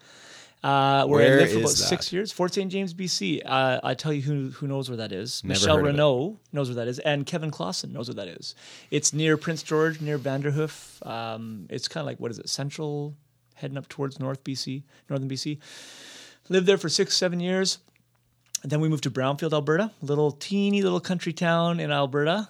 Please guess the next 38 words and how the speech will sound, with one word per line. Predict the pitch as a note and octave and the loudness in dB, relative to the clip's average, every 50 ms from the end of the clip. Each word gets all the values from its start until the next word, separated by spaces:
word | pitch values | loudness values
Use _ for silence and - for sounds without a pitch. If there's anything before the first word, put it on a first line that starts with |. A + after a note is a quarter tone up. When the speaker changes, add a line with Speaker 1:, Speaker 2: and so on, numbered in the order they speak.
| - - | -8 -8
Speaker 1:
I | C3+ C3 | -6 -4
loved | B2+ B2 B2+ A#2+ A2 | -2 -2 -2 -4 -4
it | - - | -4 -2
so | - - - - B2 A#2+ | 0 0 0 0 -2 -4
much. | A#2 A2+ A2 - - - - - - - | -4 -6 -8 -8 -8 -8 -10 -10 -8 -8
I | A#2+ | -6
lived | A#2+ A#2+ A#2+ A2 A2 | -6 -4 -4 -6 -6
there | G#2+ G#2+ | -8 -8
from | - - B2 | -8 -8 -6
about | A2+ G2+ A#2 G2+ - | -4 -4 -4 -4 -4
eight | C3 B2+ A2+ - | -6 -6 -6 -8
to | - | -14
twelve, | - - B2+ A2+ A2 B2 B2 | -10 -8 -6 -6 -6 -6 -6
and | A#2 G#2 | -8 -8
it | F#2+ - | -8 -10
was | G#2+ G2+ - - | -10 -10 -10 -10
like | - D2 - - - - - - | -10 -12 -12 -14 -16 -20 -14 -8
Speaker 2:
Dude, | - G2+ A#2+ B2 G2 | -4 0 0 2 2
you're | G2 G2 B2 | 2 0 0
a | C#3 | 0
small | B2+ - - G2 F#2 G2 | 0 -2 -2 -2 -4 -6
town | - - G2 G2 F#2+ F2+ | -4 -6 -6 -6 -6 -6
kid. | - G#2+ A#2+ C3+ | -6 -6 -6 -4
Speaker 1:
I'm | C3 C3+ C#3 C#3+ | -4 -2 -2 -2
a | C3+ | -2
small | - - C3+ B2+ B2 | -2 -2 -4 -4 -4
town | - B2+ A#2+ A#2+ | -4 -6 -6 -6
kid | A#2 - A#2+ A#2 A2 | -6 -6 -6 -6 -6
at | G#2+ G2+ | -6 -8
heart. | G2+ A2 A2+ G#2+ - - | -10 -10 -10 -10 -10 -8
Seriously, | - - - B2+ A#2+ A#2 - - - B2+ A#2+ A2 - _ | -8 -6 -4 -4 -4 -4 -6 -8 -10 -10 -14 -16 -18 _
so | - - - B2+ A#2 | -12 -8 -6 -6 -6
good. | G2+ A2 G#2 F#2 - - | -6 -8 -12 -12 -14 -10
Anyways, | - C3+ B2 A#2 A#2 | -8 -6 -6 -6 -4
Brownfield, | - C3+ C3 C3+ - D3+ C3+ | -2 -2 -2 0 0 -2 -2
Alberta. | B2+ A2 G2+ B2 G#2+ - | -2 -2 -2 -4 -4 -6
If | - - - | -6 -4 0
anyone | D3+ E3+ F3+ F#3 E3+ D3+ C3+ B2+ A#2+ G#2 G2 | 2 4 6 6 6 4 4 2 0 -4 -8